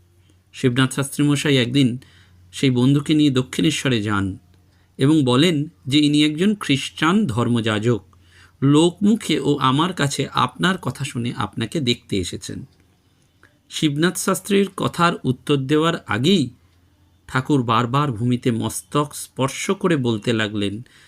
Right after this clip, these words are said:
"মহাত্মা যিশুর চরণে আমার শত শত প্রণাম।" যিশু সম্পর্কে একটি অপর ধর্ম সম্প্রদায়ভুক্ত সাধকের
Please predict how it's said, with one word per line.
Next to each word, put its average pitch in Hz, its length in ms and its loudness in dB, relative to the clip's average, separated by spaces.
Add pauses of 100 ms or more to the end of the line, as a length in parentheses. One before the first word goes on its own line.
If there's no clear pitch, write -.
(160)
"মহাত্মা 143 600 0
যিশুর 131 460 -2
চরণে 107 500 -2
আমার 110 260 -6
শত 131 460 -6
শত 110 300 -6
প্রণাম।" 101 680 -4 (840)
যিশু 170 380 2
সম্পর্কে 123 760 0 (500)
একটি 139 220 0
অপর 156 400 2
ধর্ম 139 400 2
সম্প্রদায়ভুক্ত 151 1000 0
সাধকের 113 680 -2